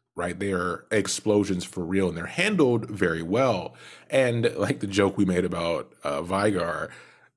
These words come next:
Ziggs can make explosions fun. So even <laughs> though they're extremely dangerous in the show,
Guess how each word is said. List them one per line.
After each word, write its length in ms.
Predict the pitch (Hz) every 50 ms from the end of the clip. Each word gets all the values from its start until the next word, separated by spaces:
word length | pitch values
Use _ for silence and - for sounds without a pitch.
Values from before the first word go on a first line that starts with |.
| _ _ _ _ _ _ -
Ziggs 400 | 123 104 98 113 127 143 147 139
can 140 | - - 127
make 160 | 120 123 120
explosions 560 | 127 113 - - 120 123 123 117 127 117 117 -
fun. 320 | - 117 113 101 92 - - _ _ _ _ _ _ _
So 160 | - - 127 123
even 200 | 131 143 156 160
<laughs> 20 |
though 60 | 160
they're 380 | - - - - 240 208 - -
extremely 440 | - - - - 185 165 170 165 156
dangerous 540 | 147 156 156 165 170 151 131 139 139 127 131
in 60 | 123
the 80 | 123 117
show, 460 | 117 - 160 165 151 135 120 113 110